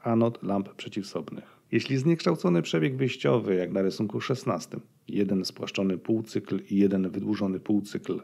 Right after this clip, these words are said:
jest widoczny na oscyloskopie podłączonym do górnej anody naszego stopnia przeciwsobnego i masy lub środkowego zaczepu,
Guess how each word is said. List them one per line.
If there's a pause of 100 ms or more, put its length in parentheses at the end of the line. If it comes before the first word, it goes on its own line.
(160)
jest
widoczny
na
oscyloskopie
podłączonym
do
górnej
anody
naszego
stopnia
przeciwsobnego (180)
i
masy (100)
lub
środkowego
zaczepu,